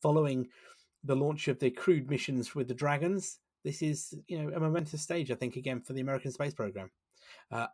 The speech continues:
unlike the Russians, who are having some kind of fit, aren't they, at the moment? The head of Roscosmos.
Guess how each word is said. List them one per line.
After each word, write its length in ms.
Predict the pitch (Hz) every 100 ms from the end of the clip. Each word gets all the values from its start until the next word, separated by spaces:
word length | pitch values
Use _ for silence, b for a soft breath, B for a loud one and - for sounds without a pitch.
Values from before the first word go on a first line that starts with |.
| -
unlike 600 | 175 180 165 156 151 - _ _ -
the 80 |
Russians, 460 | 147 220 - 151 156
who 100 | 151
are 40 |
having 280 | 135 143 131
some 180 | - 131
kind 240 | - 131
of 120 | 117 107
fit, 400 | - 151 - - -
aren't 200 | 139 131
they, 80 | 117
at 60 |
the 60 | 95
moment? 380 | 131 151 131 139
The 160 | 123
head 180 | - 139
of 80 | 127
Roscosmos. 760 | 135 - - 165 131 147 -